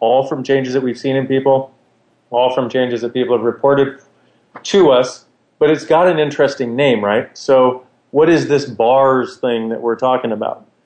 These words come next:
Well, the reason it's called the bars is it, well, let me back up. Basically, it's like this. It's a real gentle process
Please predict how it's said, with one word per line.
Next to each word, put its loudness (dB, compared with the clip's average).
Well, 0
the -4
reason 2
it's -2
called 0
the 0
bars 2
is -4
it, -2
well, 0
let 0
me 0
back -2
up. -8
Basically, 4
it's 0
like 0
this. -12
It's -6
a 2
real 4
gentle 0
process 0